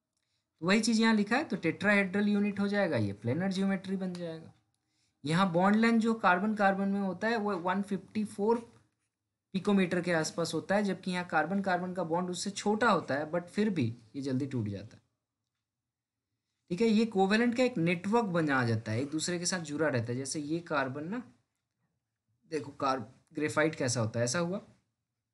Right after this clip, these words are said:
फिर ये फिर किसी कार्बन से जुड़ा है, फिर ये किसी कार्बन से जुड़ा है, ऐसे, फिर ये किसी कार्बन से जुड़ा है।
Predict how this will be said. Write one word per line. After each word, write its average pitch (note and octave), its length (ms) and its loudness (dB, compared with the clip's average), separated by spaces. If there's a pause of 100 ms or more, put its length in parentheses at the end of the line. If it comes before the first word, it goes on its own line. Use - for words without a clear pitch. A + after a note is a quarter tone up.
(960)
फिर E3 120 0
ये G3 200 4
फिर A3 200 0
किसी G3+ 220 -4
कार्बन C3 360 0
से B2+ 100 -2
जुड़ा G2+ 240 -4
है, F2+ 160 -14 (1300)
फिर F#3+ 140 0
ये G3+ 220 2
किसी A#3 260 0
कार्बन E3 400 2
से D#3 120 -4
जुड़ा A2+ 240 0
है, - 220 -8
ऐसे, C3 260 -8 (320)
फिर E3+ 100 -4
ये G#3+ 200 0
किसी A3+ 240 -2
कार्बन D#3+ 360 0
से D#3 120 -10
जुड़ा A#2 240 -6
है। - 200 -20